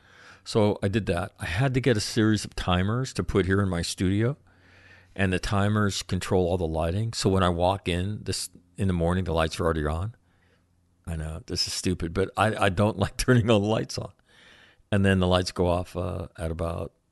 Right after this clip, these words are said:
eleven fifty-five at night. So they go off at, at about midnight, and then they come on at about four fifteen. Yeah.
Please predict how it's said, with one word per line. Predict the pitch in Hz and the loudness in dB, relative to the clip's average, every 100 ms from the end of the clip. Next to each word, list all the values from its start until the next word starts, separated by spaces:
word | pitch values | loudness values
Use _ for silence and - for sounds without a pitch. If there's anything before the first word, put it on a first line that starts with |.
| _ | _
eleven | 90 87 87 85 | 0 2 2 0
fifty-five | - 87 87 82 80 82 | -2 -4 -4 -4 -6 -6
at | 85 | -10
night. | 82 78 - | -10 -12 -8
So | 78 | -6
they | 85 | -4
go | 85 | -4
off | 85 - | -6 -8
at, | 85 _ - | -16 _ -12
at | 85 | -10
about | 78 82 - | -6 -8 -6
midnight, | 82 80 85 85 - _ _ - - - - - - _ - | -8 -6 -6 -8 -10 _ _ -20 -20 -18 -18 -18 -20 _ -4
and | 92 90 | -2 0
then | 92 90 | 2 2
they | 90 | 2
come | 87 - 95 | 0 0 2
on | 92 90 | 2 0
at | 85 | -2
about | 82 90 98 | -6 -8 -6
four | - 87 | -2 -2
fifteen. | - 87 - 87 87 - _ _ _ _ _ _ _ - | -2 -6 -4 -6 -6 -14 _ _ _ _ _ _ _ -2
Yeah. | 107 85 | 0 0